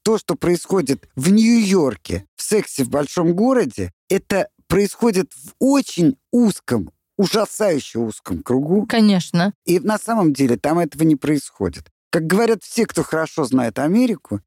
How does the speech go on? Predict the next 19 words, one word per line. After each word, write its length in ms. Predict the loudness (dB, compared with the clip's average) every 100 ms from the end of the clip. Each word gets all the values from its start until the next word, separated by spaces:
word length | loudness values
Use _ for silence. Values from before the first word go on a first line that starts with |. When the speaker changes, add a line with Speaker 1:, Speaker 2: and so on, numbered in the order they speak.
| _ -14
Speaker 1:
что 260 | -2 -2 0
это 220 | 0 0
такая 320 | -2 -2 0
ненаучная 640 | 2 2 2 0 -2 -4 -2
фантастика. 920 | -2 -4 -4 -6 -8 -20 -10 -4 0
Speaker 2:
Ну, 100 | 0
конечно, 500 | 2 2 2 0 0
ну 140 | 0 0
потому 400 | 0 0 0 -2
что 320 | 0 0 0 -2
это 300 | -2 0 0
же 140 | 0
правило 460 | 0 0 2 2 0
создания 920 | 0 -2 0 0 0 0 2 0 0
таких 360 | -2 0 0 2
лёгких 600 | 2 2 -2 -2 -2 -2
комедий. 420 | 0 2 2 2
Speaker 1:
Ну 120 | 2 0
да. 420 | 0 -4 -6